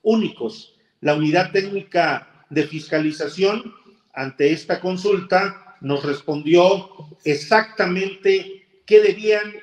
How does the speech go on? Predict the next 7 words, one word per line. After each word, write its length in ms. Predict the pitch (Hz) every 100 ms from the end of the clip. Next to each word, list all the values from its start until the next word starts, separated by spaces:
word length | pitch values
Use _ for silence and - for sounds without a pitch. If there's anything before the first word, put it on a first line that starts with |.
| _
y 140 | 156 -
qué 120 | 196
no 120 | 202
debían 420 | 185 165 190 165
hacer 360 | 139 - 175 175 - _ _ -
los 400 | 143 185 226 -
precandidatos 1120 | 160 - 143 135 143 165 165 170 156 139 -